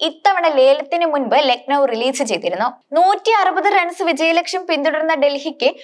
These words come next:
തുടക്കത്തിൽ തന്നെ ഫോമിലുള്ള കരുൺ നായരെ നഷ്ടമായി. എന്നാൽ രണ്ടാം wicket-ിൽ ഒന്നിച്ച അഭിഷേക് പോറൽ,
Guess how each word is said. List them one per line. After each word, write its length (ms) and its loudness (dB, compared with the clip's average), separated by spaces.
തുടക്കത്തിൽ 520 2
തന്നെ 140 0
ഫോമിലുള്ള 560 2
കരുൺ 420 0
നായരെ 260 2
നഷ്ടമായി. 680 -4
എന്നാൽ 220 0
രണ്ടാം 420 0
wicket-ിൽ 360 -2
ഒന്നിച്ച 220 0
അഭിഷേക് 520 -2
പോറൽ, 340 2